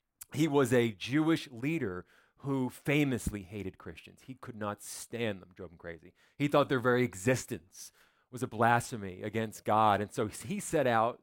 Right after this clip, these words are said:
to end the movement by any means necessary. He would arrest Christians, throw them in jail. He would have them stoned. He would persecute them.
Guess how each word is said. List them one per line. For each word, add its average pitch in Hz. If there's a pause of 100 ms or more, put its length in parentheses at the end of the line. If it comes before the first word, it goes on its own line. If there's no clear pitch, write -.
to 117 (480)
end 185
the 175
movement 120 (280)
by 120
any 143
means 135
necessary. 92 (280)
He 131
would 123
arrest 127
Christians, 135
throw 123
them 127
in 123
jail. 123 (220)
He 139
would 131
have 117
them 95
stoned. 139
He 110
would 104
persecute 131
them. 120